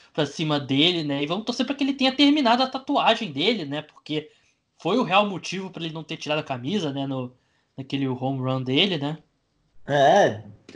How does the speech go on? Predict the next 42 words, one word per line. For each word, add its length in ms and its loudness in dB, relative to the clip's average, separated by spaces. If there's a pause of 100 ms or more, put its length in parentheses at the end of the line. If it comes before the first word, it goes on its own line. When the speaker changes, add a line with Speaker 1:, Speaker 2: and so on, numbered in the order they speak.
(160)
Speaker 2:
dizem, 540 -2
diziam 260 2
que 120 -2
ele 80 2
era, 460 4
que 100 0
ele 120 4
era, 600 6
é, 160 2
tímido. 580 0 (580)
Depois 340 4
ele 80 2
tava 180 6
Speaker 1:
É. 40 0
Speaker 2:
com 120 0
frio. 560 2 (160)
A 100 -4
mulher 300 4
dele 220 4
não 100 -2
queria 180 4
que 100 4
ele 80 0
tirasse 240 2
a 40 -12
camisa. 400 0
Agora 220 2
parecia 340 0
uma 120 2
certa 280 2
tatuagem, 480 2
que 60 -20
falava 180 -2
que 60 -18
tava 240 0
feia, 580 0 (380)
que 80 -4
ele 80 0
não 100 -6
podia 300 2
tirar. 760 2
É, 380 4